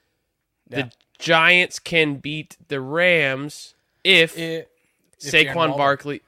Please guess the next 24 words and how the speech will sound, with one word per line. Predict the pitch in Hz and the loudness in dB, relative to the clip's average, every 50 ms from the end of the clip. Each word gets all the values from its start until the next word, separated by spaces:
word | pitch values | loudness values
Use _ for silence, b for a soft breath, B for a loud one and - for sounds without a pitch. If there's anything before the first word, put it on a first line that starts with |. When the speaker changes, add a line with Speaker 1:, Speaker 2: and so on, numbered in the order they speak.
| _ _ _ - | _ _ _ -4
Speaker 2:
I'll, | 131 143 139 - - | -4 -4 -4 -4 -6
I'll, | 131 131 143 151 139 - | -2 -2 -2 -2 -2 -4
I'll | 120 135 147 147 | -4 -4 -4 -4
say | - - 143 135 127 123 120 113 - _ _ _ _ _ _ _ _ _ _ _ _ _ _ _ _ _ _ _ _ _ _ _ | -4 -4 -4 -2 -2 -4 -6 -8 -12 _ _ _ _ _ _ _ _ _ _ _ _ _ _ _ _ _ _ _ _ _ _ _
the | - 151 | -2 0
Rams | 147 156 160 180 190 185 151 | 4 4 4 4 4 2 0
are | 151 | 0
actually, | 143 135 139 - - 139 127 | 0 0 0 -2 -4 -6 -6
I | 113 | -6
think, | 110 131 123 - | -6 -8 -10 -10
the | - | -10
number | 110 113 120 120 117 | -10 -8 -8 -8 -6
one | 113 120 113 113 | -6 -6 -6 -6
run | 107 101 101 104 113 117 | -8 -8 -8 -8 -10 -10
D | 113 120 117 123 139 143 _ _ _ | -12 -12 -12 -12 -14 -18 _ _ _
as | - 110 | -20 -14
far | - 127 117 110 | -8 -6 -6 -6
as | 107 104 - - - _ _ _ _ _ | -6 -8 -14 -20 -20 _ _ _ _ _
fantasy | - 127 123 127 120 - 127 | -6 -4 -4 -4 -6 -10 -14
points | 120 - 123 120 113 - | -12 -8 -10 -8 -8 -10
allowed | 113 104 104 98 104 95 | -12 -10 -8 -8 -8 -10
to | 101 | -10
running | 98 101 104 113 | -12 -12 -12 -10
backs. | 113 123 127 139 143 _ - - _ | -8 -8 -8 -10 -12 _ -20 -20 _